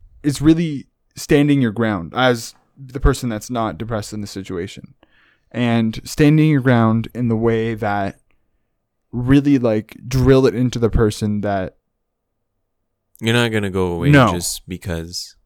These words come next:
Speaker 1: and
Speaker 2: they're pushing
Speaker 1: understand
Speaker 2: you
Speaker 1: that
Speaker 2: away.
Speaker 1: this is why it's happening. Uh, like I said, it's easier
Speaker 2: Said than done.
Speaker 1: said than
Speaker 2: For sure.
Speaker 1: done, and it's easier in the, when looking back at it.
Speaker 2: But that's what everyone says all the
Speaker 1: But
Speaker 2: time.
Speaker 1: there's
Speaker 2: "It's easier said than done.
Speaker 1: Yeah.
Speaker 2: It's easier said than done.
Speaker 1: Yeah.
Speaker 2: It's easier said than done."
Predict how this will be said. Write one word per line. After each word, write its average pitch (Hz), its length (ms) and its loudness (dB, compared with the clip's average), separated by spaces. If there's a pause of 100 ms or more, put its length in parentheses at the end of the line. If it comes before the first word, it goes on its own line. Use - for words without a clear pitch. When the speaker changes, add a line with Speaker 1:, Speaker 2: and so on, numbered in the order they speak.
(160)
Speaker 1:
and 139 280 2
Speaker 2:
they're - 60 -6
pushing 151 100 4
Speaker 1:
understand 151 540 8
Speaker 2:
you 131 40 2
Speaker 1:
that 120 60 2
Speaker 2:
away. - 100 -6
Speaker 1:
this 135 200 4
is 117 140 0
why 117 400 6
it's 120 300 0
happening. 143 460 -6 (340)
Uh, 120 260 0
like 160 160 4
I 151 60 4
said, 131 220 6
it's 123 120 -2
easier 143 640 2 (560)
Speaker 2:
Said 90 240 -6
than 82 100 -12
done. 85 200 -14 (260)
Speaker 1:
said 156 280 2
than 135 120 0
Speaker 2:
For 117 60 0
sure. 107 100 2
Speaker 1:
done, 117 180 -2
and 120 140 -4
it's 113 140 -8
easier 131 520 0
in 113 160 -4
the, 101 300 -10 (180)
when 120 260 -2
looking 123 300 0
back 107 300 -2
at 135 240 -2
it. 165 260 -4
Speaker 2:
But 113 80 -4
that's 120 140 -4
what 107 120 -4
everyone 92 340 -12
says 85 260 -16
all - 100 -8
the 131 60 -8
Speaker 1:
But 156 80 2
Speaker 2:
time. 131 100 -6
Speaker 1:
there's 143 220 -4
Speaker 2:
"It's - 120 -12
easier 92 220 -8
said 80 220 -14
than 80 100 -16
done. - 120 -12
Speaker 1:
Yeah. 107 280 -6
Speaker 2:
It's - 100 -12
easier 98 200 -6
said 90 180 -8
than 82 140 -16
done. 107 100 -14
Speaker 1:
Yeah. 95 180 -12
Speaker 2:
It's 110 120 -16
easier 95 180 -8
said 87 200 -12
than 76 120 -16
done." - 140 -16